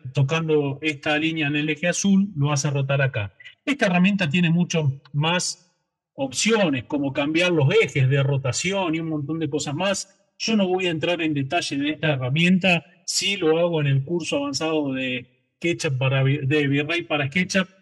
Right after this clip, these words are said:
donde yo te enseño a usar V-Ray de cero a cien con todos los secretos que puede haber y los que yo me he inventado. Bien, pero lo que trae esta herramienta nueva de Flip Tools es esta opción, bien,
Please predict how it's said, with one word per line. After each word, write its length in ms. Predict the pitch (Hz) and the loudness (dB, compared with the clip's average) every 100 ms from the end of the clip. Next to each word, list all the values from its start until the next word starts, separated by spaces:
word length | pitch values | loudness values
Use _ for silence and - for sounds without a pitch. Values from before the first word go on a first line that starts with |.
| _ _ | _ _
donde 300 | 131 135 131 | 0 2 2
yo 160 | - 160 | 0 -2
te 80 | 160 | -2
enseño 380 | 143 165 165 | -2 -2 -2
a 20 | 143 | -2
usar 320 | 131 156 151 | -2 -2 -2
V-Ray 340 | 135 135 156 | -2 0 0
de 140 | 156 131 | 0 0
cero 200 | 147 143 | -2 -2
a 60 | |
cien 220 | 131 165 | -2 -4
con 200 | 175 135 | -4 -4
todos 220 | 123 165 185 | -2 -2 -2
los 160 | 135 | -4
secretos 460 | - 131 147 143 165 | -4 -2 -2 -2 -4
que 120 | 120 | -4
puede 260 | 117 135 147 | 0 2 2
haber 340 | 151 185 202 - _ _ 151 | 2 0 -2 -10 _ _ 4
y 60 | |
los 180 | 147 135 | 6 6
que 120 | 135 | 4
yo 160 | - 156 | 2 4
me 240 | 156 143 | 4 4
he 20 | |
inventado. 600 | 143 143 127 120 110 104 120 | 4 4 4 2 -2 -4 0
Bien, 200 | 190 196 | 0 0
pero 220 | 196 196 | 0 2
lo 160 | 196 | 2
que 140 | 196 208 | 0 -4
trae 340 | - 277 294 | -2 -2 0
esta 220 | 262 220 | -2 0
herramienta 480 | 175 151 170 190 170 | 0 2 4 4 4
nueva 420 | 170 160 120 113 - _ - - _ | 4 4 4 2 -4 _ -20 -20 _
de 180 | 135 139 | -4 -2
Flip 400 | 156 196 208 - | 0 0 -2 -4
Tools 380 | 254 180 170 - - _ _ - | 2 2 0 -6 -18 _ _ -6
es 680 | 208 202 - _ _ _ - | -4 -4 -8 _ _ _ -4
esta 260 | 220 220 | -4 0
opción, 680 | 214 180 - 233 220 170 170 - _ _ | 0 0 0 2 4 4 2 -2 _ _
bien, 480 | 135 131 196 226 | 2 4 4 0